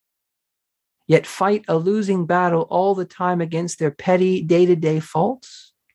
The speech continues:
Surely it is to keep them humble. With such proof of their frailty in things of little moment,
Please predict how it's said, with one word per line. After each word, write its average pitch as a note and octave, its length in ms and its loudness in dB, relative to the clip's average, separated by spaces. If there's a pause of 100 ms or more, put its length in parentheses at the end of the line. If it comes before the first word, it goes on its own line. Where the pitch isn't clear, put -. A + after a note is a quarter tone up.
(1400)
Surely D3+ 640 0 (640)
it D#3+ 100 4
is D#3 140 4
to D#3 100 -4
keep G3 360 0
them D#3+ 120 0
humble. D3 540 0 (1300)
With D#3+ 140 4
such - 380 -2
proof A#3 400 2
of F3+ 100 0
their E3 160 2
frailty G3 600 0
in D#3+ 120 -2
things F#3+ 360 0
of E3 120 -2
little E3+ 220 0
moment, D#3 540 -4